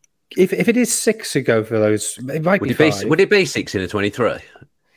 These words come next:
Speaker 2: Wouldn't
Speaker 1: Well,
Speaker 2: it
Speaker 1: I'm
Speaker 2: be
Speaker 1: sort of
Speaker 2: five?
Speaker 1: thinking of, you know, t-, t-, t-, twenty-three, you've got three keepers, then two per position. It, it's,
Speaker 2: Yeah.
Speaker 1: I know it doesn't quite work out like that. You probably take more attacking players because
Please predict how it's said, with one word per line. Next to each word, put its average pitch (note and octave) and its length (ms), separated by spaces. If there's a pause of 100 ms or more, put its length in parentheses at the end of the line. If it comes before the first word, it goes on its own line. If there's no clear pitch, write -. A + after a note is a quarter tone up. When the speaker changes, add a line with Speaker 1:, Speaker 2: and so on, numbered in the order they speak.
(160)
Speaker 2:
Wouldn't F2+ 140
Speaker 1:
Well, - 20
Speaker 2:
it - 40
Speaker 1:
I'm A3+ 40
Speaker 2:
be G#3+ 60
Speaker 1:
sort A#3 160
of A3 60
Speaker 2:
five? G#3+ 120
Speaker 1:
thinking F#3 180
of, E3 220 (240)
you F3 160
know, C3+ 60
t-, - 160
t-, - 340
t-, D#3+ 280
twenty-three, D#3 440
you've B2+ 100
got C3+ 120
three C#3 200
keepers, B2 400
then A2+ 220
two A#2 240
per A2 180
position. G#2+ 480 (160)
It, A#2+ 180
it's, A2+ 260
Speaker 2:
Yeah. G2+ 160
Speaker 1:
I - 20
know C3 140
it B2 120
doesn't A#2 180
quite C3 220
work G#2+ 160
out G#2 140
like G2 140
that. G2+ 200 (400)
You B2 140
probably B2+ 460
take A2 600 (400)
more A#2 840 (160)
attacking A#2 460
players G2+ 360
because - 540